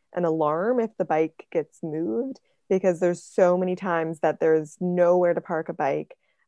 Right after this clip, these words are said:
um, let alone a massive cargo bike. And, um, so I'm left kind of just having to leave it somewhere where I can't really lock it. Um, so, you know, you're right. There's that, that flow right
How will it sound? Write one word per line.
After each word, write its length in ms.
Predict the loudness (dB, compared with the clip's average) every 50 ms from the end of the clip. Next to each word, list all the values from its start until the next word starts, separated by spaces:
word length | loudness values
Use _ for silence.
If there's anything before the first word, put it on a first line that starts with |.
| -8
um, 400 | -6 -4 -4 -4 -4 -6 -8 -10 -10
let 300 | -6 -2 0 2 4 4
alone 520 | 4 4 2 0 -2 -2 -4 -4 -6 -8 -10 -10 -8 _ -4
a 300 | -2 0 -2 -2 -4 -6 _ -4
massive 560 | -2 0 0 0 0 -2 -2 -4 -4 -4 -6
cargo 400 | -8 -4 -2 -2 0 0 -2 -2
bike. 400 | 0 0 0 0 -2 -4 -8 -16 _ _ _ _ _ _ -6
And, 440 | -4 -2 -2 -2 -2 -4 -6 -8 -10 -12 -10 _ -4
um, 440 | -2 -2 -2 -2 -4 -6 -8 -10 -14 -12
so 160 | -4 0 2
I'm 160 | 2 2 2
left 320 | 2 0 0 0 -2 -8 -10
kind 180 | -6 -4 -2
of 80 | -2 0
just 180 | -2 -4 -4 _
having 300 | -8 -6 -4 -2 -2 -2
to 120 | -2 -2 -2
leave 400 | -2 -2 -2 -2 -2 0 0 0
it 160 | 0 0 -2 _
somewhere 400 | -8 -6 -4 -2 -2 0 0 2
where 100 | 2 2
I 60 | 0
can't 220 | -2 -2 -4 -4 -4
really 140 | -4 -2 0
lock 360 | 2 2 2 2 2 0 -4
it. 240 | -6 -6 -8 -10 _ _ _ _ _ _ _ _ _
Um, 640 | -2 0 0 0 0 -2 -4 -6 -8 -8 -10 -12 -12 -16 _ _ _ _ _ _ -18 -12 -10 -8 -8 -8 -8 -10
so, 460 | -14 -16 -4 2 4 4 4 4 2 -2 -4 -4 -4
you 80 | -2
know, 80 | -2 0
you're 180 | 0 -2 -2 0
right. 260 | 2 2 2 0 0 -2 0
There's 220 | 0 0 0 0
that, 340 | 0 0 2 2 0 -2 -6 -12 -20 -20 _ _ -4
that 200 | -4 -4 -6 -6
flow 400 | -4 -2 2 2 2 2 0 0
right 280 | 0 0 0 -2 -4